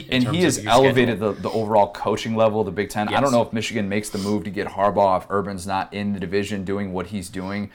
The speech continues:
Speaker 2: So I think that
Speaker 1: No.
Speaker 2: there's a, there's a good case to be made that he has really changed the landscape of the
Speaker 1: Brady
Speaker 2: conference.
Speaker 1: Hoke is still your coach at Michigan. If he doesn't come. No, so he, I mean, he's,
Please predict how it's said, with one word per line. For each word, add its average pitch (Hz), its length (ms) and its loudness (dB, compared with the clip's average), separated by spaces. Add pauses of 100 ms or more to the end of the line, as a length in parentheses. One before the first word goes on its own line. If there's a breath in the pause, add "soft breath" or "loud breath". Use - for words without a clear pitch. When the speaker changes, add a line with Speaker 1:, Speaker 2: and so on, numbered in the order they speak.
(120)
Speaker 2:
So - 140 0
I 113 100 8
think 143 220 -2
that 117 160 4
Speaker 1:
No. 87 160 -4
Speaker 2:
there's 113 220 -2
a, 107 140 0
there's 110 200 -2
a 98 60 -12
good 123 180 0
case 113 300 -6
to 104 80 -8
be 104 100 -4
made 98 240 -4
that - 140 -4
he 120 100 -4
has 98 160 -2
really 104 280 -4
changed 104 340 -6
the 92 80 -8
landscape 92 500 -8
of - 60 -12
the 90 80 -8
Speaker 1:
Brady - 220 -6
Speaker 2:
conference. - 120 -6
Speaker 1:
Hoke - 300 -8
is - 80 -4
still 170 320 -4
your 147 220 -12 (100)
coach - 420 -8
at - 80 -18
Michigan. - 440 -6 (1040 loud breath)
If 107 100 -16
he - 120 -12
doesn't - 340 -6
come. - 260 -4 (460 loud breath)
No, 131 200 4
so 156 180 2
he, 190 200 0
I - 20 0
mean, 175 200 0
he's, 165 400 -6